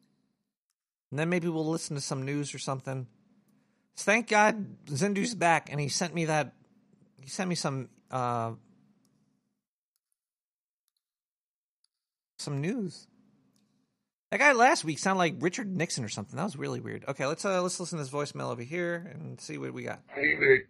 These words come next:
Speaker 2: Yeah, Zindu. Oh, boy. This hospital, it's, it's killing me. I've, I'm not feeling my typical Zindu. Okay, look.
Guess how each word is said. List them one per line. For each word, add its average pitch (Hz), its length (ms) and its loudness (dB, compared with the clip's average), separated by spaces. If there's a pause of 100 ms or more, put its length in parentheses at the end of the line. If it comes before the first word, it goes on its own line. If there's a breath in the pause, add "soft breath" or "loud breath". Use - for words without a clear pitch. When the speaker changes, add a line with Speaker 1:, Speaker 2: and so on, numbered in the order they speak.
Speaker 2:
Yeah, 151 220 6
Zindu. 110 560 4 (160)
Oh, 104 460 10
boy. 113 300 10 (140)
This 139 140 8
hospital, 143 580 8 (180)
it's, 117 140 2 (1200)
it's 127 120 2 (100)
killing 156 340 8
me. 92 240 2
I've, 101 280 6 (880)
I'm 135 140 6
not 151 280 8
feeling 120 420 8
my 101 140 8 (120)
typical 107 420 6
Zindu. 87 640 6
Okay, - 260 2
look. 82 220 6